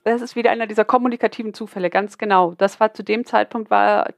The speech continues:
die, ähm, Situation mit dem Osmanischen Reich so weit geklärt, dass Peter entschlossen hat, jetzt kann er an die Ostsee.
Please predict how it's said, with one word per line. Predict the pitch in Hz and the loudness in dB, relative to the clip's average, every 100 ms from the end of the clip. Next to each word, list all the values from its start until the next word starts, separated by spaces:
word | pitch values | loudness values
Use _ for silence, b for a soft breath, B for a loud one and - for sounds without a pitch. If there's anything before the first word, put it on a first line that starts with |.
| _ - | _ -14
die, | 208 208 - | -10 -6 0
ähm, | 196 190 196 202 - | 2 0 -4 -12 -14
Situation | - 214 208 - 226 | -6 -2 -2 -2 -4
mit | 226 | -4
dem | 220 | -6
Osmanischen | 202 214 196 208 208 | -2 0 0 -2 0
Reich | 196 196 | 0 0
so | - 233 | 0 2
weit | 240 220 | 4 2
geklärt, | - - 214 208 208 | -4 -4 0 2 2
dass | 202 - - | -2 -2 -14
Peter | - 214 214 | -8 -4 0
entschlossen | 208 - 208 214 214 | -2 0 -2 0 0
hat, | 202 - | -2 0
jetzt | 196 - | -2 -2
kann | - 214 | -2 -2
er | 214 | -2
an | |
die | 202 | 0
Ostsee. | 190 190 - - 113 233 | 2 0 -2 -8 -6 -6